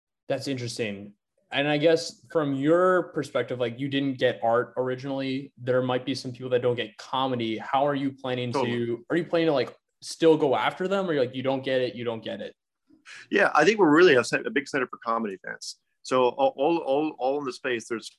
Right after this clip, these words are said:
Speaker 2: huge, um, use cases for, for gathering different, different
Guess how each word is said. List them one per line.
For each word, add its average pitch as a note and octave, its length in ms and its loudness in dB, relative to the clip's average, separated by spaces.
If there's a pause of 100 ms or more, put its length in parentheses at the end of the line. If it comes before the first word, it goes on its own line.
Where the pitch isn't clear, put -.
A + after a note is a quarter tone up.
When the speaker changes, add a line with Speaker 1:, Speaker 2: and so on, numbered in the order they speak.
(120)
Speaker 2:
huge, C3+ 440 -4 (220)
um, A2 280 -8
use B2+ 200 0
cases A2 340 -2
for, A2 220 2
for A2 220 -6 (140)
gathering B2 340 2
different, B2 320 -2 (280)
different B2+ 240 0